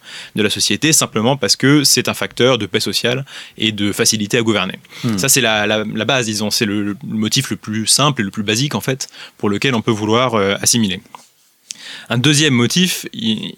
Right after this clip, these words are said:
Speaker 1: est plus, euh, euh, plus idéaliste, disons, c'est le, l'ambition de civilisation, enfin, de civiliser des étrangers. Alors ça, on le voit, voilà, l'exemple typique, c'est effectivement la France de la Troisième République,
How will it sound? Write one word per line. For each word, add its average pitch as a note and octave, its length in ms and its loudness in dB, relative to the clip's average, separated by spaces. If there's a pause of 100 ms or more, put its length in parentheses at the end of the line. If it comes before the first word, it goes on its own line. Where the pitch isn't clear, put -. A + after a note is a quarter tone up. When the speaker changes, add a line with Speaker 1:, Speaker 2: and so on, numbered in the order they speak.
Speaker 1:
est - 80 -10
plus, B2+ 420 2
euh, G2+ 260 -2 (480)
euh, G2 200 0
plus A#2+ 220 2
idéaliste, A#2+ 500 0
disons, A#2 340 -2 (320)
c'est C3+ 320 2
le, G#2 200 4
l'ambition A2 540 2
de A2 100 4
civilisation, B2 680 2
enfin, - 100 -14
de G2+ 80 -4
civiliser B2+ 720 2 (200)
des A2+ 440 -2
étrangers. G#2+ 360 -2 (400)
Alors G#2+ 120 -8
ça, B2 140 0
on G#2+ 60 0
le G2 60 -2
voit, A2+ 260 2
voilà, A2 300 -6
l'exemple A2 280 -2
typique, - 300 0
c'est - 200 2
effectivement G#2+ 460 0
la G2 100 0
France A2+ 260 0
de F#2+ 80 0
la F#2+ 80 0
Troisième G2 280 -2
République, G#2 480 -4